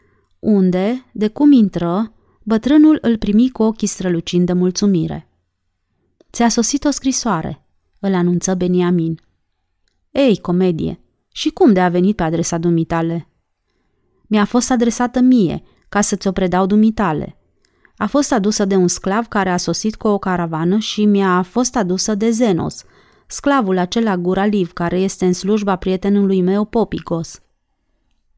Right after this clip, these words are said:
După cum vei putea constata, Demetrius se găsește la Ierusalim. Asta este tot ce am citit din scrisoare.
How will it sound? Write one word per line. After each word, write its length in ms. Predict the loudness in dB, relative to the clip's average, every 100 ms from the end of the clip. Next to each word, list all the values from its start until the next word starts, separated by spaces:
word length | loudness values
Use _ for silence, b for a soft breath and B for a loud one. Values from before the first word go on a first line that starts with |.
| _ _ _ _ _
După 280 | -2 0
cum 180 | 4 4
vei 160 | 6 4
putea 260 | 0 0
constata, 640 | 0 0 0 -4 0 0 0 -4 _ b b b
Demetrius 500 | 2 4 4 2 0
se 120 | 0
găsește 500 | -2 -2 -4 -2 -2
la 100 | 0
Ierusalim. 760 | 2 0 0 -2 -2 -2 -4 -8 _ _ _ _ _ _ _
Asta 280 | 0 2 2
este 240 | 2 0
tot 200 | 0 -2
ce 100 | 2
am 80 | 0
citit 280 | 0 -4 0
din 120 | 2
scrisoare. 680 | 2 -2 -2 -4 -4 -8